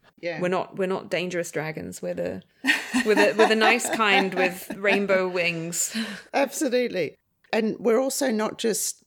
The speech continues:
Speaker 1: making art all the time, we're also reading. So Alice
Speaker 2: Yeah.
Speaker 1: Brown, can you tell me what, uh, what else are you reading at the moment?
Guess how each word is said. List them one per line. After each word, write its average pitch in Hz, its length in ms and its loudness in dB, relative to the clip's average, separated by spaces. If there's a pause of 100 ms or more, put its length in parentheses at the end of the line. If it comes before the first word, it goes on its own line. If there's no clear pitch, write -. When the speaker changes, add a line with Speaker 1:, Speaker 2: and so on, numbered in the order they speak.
Speaker 1:
making 202 340 -2
art 190 200 -2
all 202 120 -2
the 180 100 -6
time, 190 200 -4
we're 185 120 0
also 208 300 -2
reading. 185 540 -2
So - 320 -2
Alice 196 300 -4
Speaker 2:
Yeah. - 80 -14
Speaker 1:
Brown, 190 340 -2
can 196 200 -6
you 208 160 -2
tell 202 280 -6
me 185 200 -2
what, 190 320 -6
uh, 196 360 -4
what 208 160 -4
else 202 240 -4
are 170 40 -6
you 156 80 -4
reading - 260 -6
at - 100 -10
the - 60 -10
moment? 78 320 -8